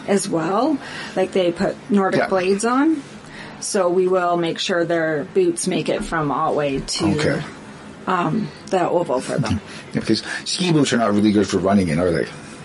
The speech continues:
Speaker 1: I wouldn't recommend
Speaker 2: No.
Speaker 1: it. They'd be super uncomfortable.
Speaker 2: Yes. <laughs> Okay, so they will need some runners for those two legs. And then what,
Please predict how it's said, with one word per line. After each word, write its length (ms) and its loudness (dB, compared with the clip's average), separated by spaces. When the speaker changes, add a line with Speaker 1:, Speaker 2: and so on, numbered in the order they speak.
Speaker 1:
I 100 2
wouldn't 220 2
recommend 380 0
Speaker 2:
No. 140 4
Speaker 1:
it. 60 -4
They'd 140 2
be 60 2
super 320 0
uncomfortable. 680 0
Speaker 2:
Yes. 540 0
<laughs> 1080 -4
Okay, 300 2
so 160 0
they 80 2
will 240 4
need 300 2
some 240 2
runners 500 0
for 140 -2
those 260 4
two 160 2
legs. 460 0
And 120 2
then 380 2
what, 180 0